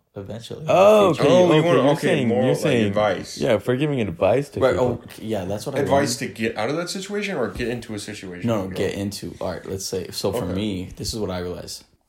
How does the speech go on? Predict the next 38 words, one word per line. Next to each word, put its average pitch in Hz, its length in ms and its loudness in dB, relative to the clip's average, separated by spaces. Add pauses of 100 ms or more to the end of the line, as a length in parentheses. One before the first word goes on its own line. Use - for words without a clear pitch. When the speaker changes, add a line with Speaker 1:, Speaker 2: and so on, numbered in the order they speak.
(380)
Speaker 1:
Like, - 320 -16 (1080)
I'm - 60 -20
six - 260 -10
beers 92 280 -12
in, 92 140 -8
right? 90 200 -10 (400)
Speaker 3:
Yeah. 92 220 -10
Speaker 1:
I - 80 -10
see - 220 -6
the 87 80 -12
girl - 300 -18 (380)
that - 100 -16
I - 80 -16
want, - 220 -18 (580)
Speaker 3:
Yeah. 107 120 -4
Speaker 1:
right? - 160 -6 (260)
Speaker 3:
Yeah. 139 200 -4 (420)
Speaker 1:
Here's 92 140 -8
what 92 80 -6
I'm 90 40 -6
gonna 87 140 -8
do. 82 260 -14 (640)
S-, - 200 -14 (1600)
in 98 140 -6
my 95 140 -6
head, 95 200 -8
I'm 92 120 -8
like, 90 320 -18
"All 92 100 -6
right, - 140 -12 (1120)
be 98 140 -6
the 98 100 -2
social 92 400 -6
guy 92 240 -6
in - 180 -10
this 92 140 -10
whole - 140 -8
party." - 320 -16